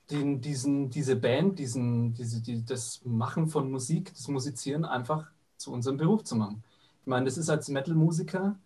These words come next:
ist das eine schwere Aufgabe. Wir haben alle unsere, unsere Jobs natürlich. Äh, ansonsten würden wir <laughs> finanziell das gar nicht stemmen können, so wie wir es machen. Ähm, aber das ist das,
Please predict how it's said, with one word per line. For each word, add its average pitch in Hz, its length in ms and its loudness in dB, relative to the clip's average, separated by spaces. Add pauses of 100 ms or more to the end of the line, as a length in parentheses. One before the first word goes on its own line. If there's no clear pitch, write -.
(140)
ist 139 200 -6
das 156 380 -6
eine 135 300 -2
schwere 151 420 0
Aufgabe. 170 600 2 (280)
Wir 123 100 2
haben 117 100 4
alle 156 300 6
unsere, 156 380 8 (100)
unsere 151 280 4
Jobs - 360 0
natürlich. 190 520 2 (400)
Äh, 139 60 0
ansonsten 131 680 4
würden 135 240 4
wir 131 400 4 (160)
<laughs> - 240 -4
finanziell 165 600 6
das 160 180 0
gar 147 140 -2
nicht - 280 -8
stemmen 147 320 0
können, 147 220 2
so 147 140 0
wie 147 80 0
wir 147 80 -4
es 156 100 -6
machen. 151 340 -2 (460)
Ähm, 139 440 4 (140)
aber 135 220 6
das 120 200 0
ist 156 200 -2
das, - 400 -6